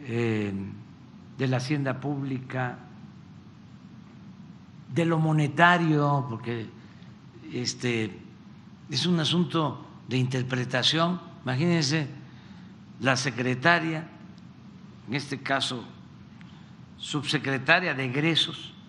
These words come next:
que maneja todo el presupuesto, estamos hablando de seis billones, que tiene que, eh, mantener los equilibrios,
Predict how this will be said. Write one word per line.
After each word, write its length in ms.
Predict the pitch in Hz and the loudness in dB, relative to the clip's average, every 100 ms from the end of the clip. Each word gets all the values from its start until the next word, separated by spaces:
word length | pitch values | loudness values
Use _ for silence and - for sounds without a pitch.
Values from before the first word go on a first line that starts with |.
| - - - - - - - - - | -20 -20 -20 -18 -18 -18 -18 -16 -4
que 100 | 147 | 0
maneja 880 | 139 151 165 160 160 139 120 - - - - - | 2 2 2 2 4 4 0 -4 -16 -18 -18 2
todo 180 | 180 190 | 6 6
el 100 | 151 | 4
presupuesto, 760 | 160 139 131 190 190 - 156 - - - - - - - - - - - - - - | 2 0 2 2 2 0 -6 -6 -18 -16 -14 -14 -16 -20 -20 -20 -20 -20 -20 -20 -14
estamos 300 | - 156 139 | 0 0 2
hablando 380 | 135 143 156 143 | 2 2 2 2
de 100 | 120 | 2
seis 380 | - 160 123 113 | 4 4 4 2
billones, 840 | 135 127 151 139 123 - - - - - - - - - - - - - - - | 2 4 4 4 2 -2 -8 -10 -14 -20 -20 -20 -20 -20 -20 -20 -20 -20 -10 -2
que 100 | 131 | 4
tiene 420 | 175 202 185 143 | 6 6 4 2
que, 540 | 160 185 202 190 - - - - - - - | 4 4 4 -2 -12 -18 -20 -20 -18 -16 -2
eh, 840 | 156 143 139 135 131 131 123 107 - - - - - - - - - - - - - - | 2 6 6 6 6 6 4 0 -6 -14 -18 -20 -20 -20 -20 -20 -20 -20 -20 -20 -16 0
mantener 760 | 131 151 151 156 160 190 - - - - - - - - - - - - - - - - 107 107 110 | 4 6 6 4 6 4 4 -8 -16 -18 -20 -20 -20 -20 -20 -20 -20 -20 -18 -18 -18 -16 -12 -6 -2
los 280 | 131 131 | 0 2
equilibrios, 880 | 147 147 156 190 170 160 170 - - | 0 2 4 6 6 4 4 0 -6